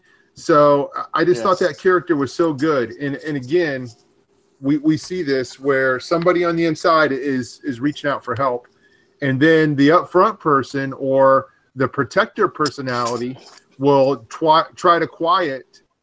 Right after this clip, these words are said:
Speaker 1: the, you know, the other one down that, that's reaching out for help.
Speaker 2: Mm-hmm.
Speaker 1: So,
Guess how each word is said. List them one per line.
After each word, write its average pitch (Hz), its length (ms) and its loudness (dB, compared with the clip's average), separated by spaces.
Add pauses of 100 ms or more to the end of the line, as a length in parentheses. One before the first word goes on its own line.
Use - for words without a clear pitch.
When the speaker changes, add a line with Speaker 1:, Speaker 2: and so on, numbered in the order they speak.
(320)
Speaker 1:
the, 139 360 -2
you 147 160 -4
know, 139 320 2
the 139 140 0
other 170 120 0
one 147 180 -4
down 123 520 -4
that, 131 180 -6
that's 135 220 -6
reaching 147 240 -4
out 135 180 -4
for 123 120 -8
help. 135 240 -2
Speaker 2:
Mm-hmm. 117 200 -8
Speaker 1:
So, 117 440 -4